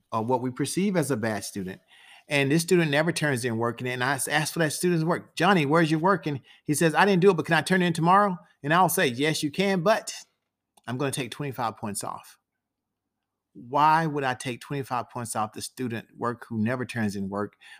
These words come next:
but not penalize the student who always turns in work?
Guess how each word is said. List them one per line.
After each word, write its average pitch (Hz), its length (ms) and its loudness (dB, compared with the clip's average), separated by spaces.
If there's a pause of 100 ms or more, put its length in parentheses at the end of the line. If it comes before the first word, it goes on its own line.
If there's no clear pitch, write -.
but 110 140 2
not 127 560 -2 (480)
penalize 147 420 0
the 135 60 -6
student 151 260 -4
who 160 100 -2
always 160 280 0
turns 113 260 -4
in 104 120 -6
work? 101 240 -8